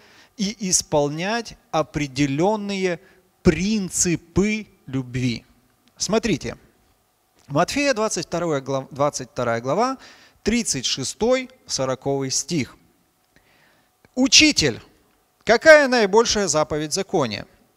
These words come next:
Иешуа сказал ему: "Возлюби Господа Бога твоего всем сердцем твоим и всей душою твоею и всем разумением твоим. Сия есть первая и наибольшая заповедь. Вторая же, подобная ей: возлюби ближнего твоего, как самого себя.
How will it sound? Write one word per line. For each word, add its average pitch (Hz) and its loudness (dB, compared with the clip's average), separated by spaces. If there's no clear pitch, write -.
Иешуа 165 -2
сказал 190 0
ему: 120 -4
"Возлюби 147 -4
Господа 202 0
Бога 185 -4
твоего 151 -6
всем 175 -6
сердцем 123 -8
твоим 226 -4
и 175 -12
всей 247 -4
душою 233 -4
твоею 143 -2
и 233 0
всем 277 2
разумением 180 -2
твоим. 156 -2
Сия 196 0
есть 190 -2
первая 214 0
и 160 -6
наибольшая 147 -4
заповедь. 117 -6
Вторая 285 4
же, 220 2
подобная 185 0
ей: 233 -4
возлюби 170 -4
ближнего 226 -4
твоего, 190 0
как 165 0
самого 131 -4
себя. 131 -2